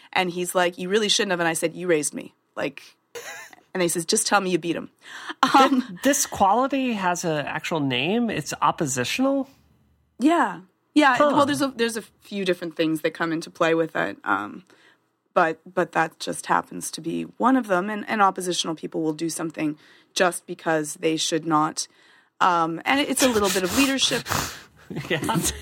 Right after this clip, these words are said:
Speaker 1: Just stick a red button in front of a child and just leave it there and then see what happens. Um, I'm <laughs> playing something called Time Trap, and I've, I,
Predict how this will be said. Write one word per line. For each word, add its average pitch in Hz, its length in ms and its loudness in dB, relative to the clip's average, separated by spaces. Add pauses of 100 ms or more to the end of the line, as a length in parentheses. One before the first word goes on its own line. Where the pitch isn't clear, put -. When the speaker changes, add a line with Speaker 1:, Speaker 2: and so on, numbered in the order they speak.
(1600)
Speaker 1:
Just - 240 0
stick 392 340 0
a 440 80 4
red 302 340 2
button 254 380 4
in 214 180 -6
front 240 240 2
of 247 100 -4
a 240 40 -6
child 185 680 2
and 185 160 -6
just 185 160 -6
leave 190 240 -8
it 180 100 -8
there 180 160 -4
and 170 100 -6
then 170 140 -10
see - 160 -10
what 170 140 -6
happens. 175 460 -8 (500)
Um, 254 380 2 (540)
I'm 285 220 2
<laughs> - 0 -
playing 277 540 0
something 247 480 -8
called 214 320 -4
Time 214 280 -2
Trap, 196 380 0 (480)
and 220 420 -4 (200)
I've, 254 220 2 (100)
I, 202 100 -8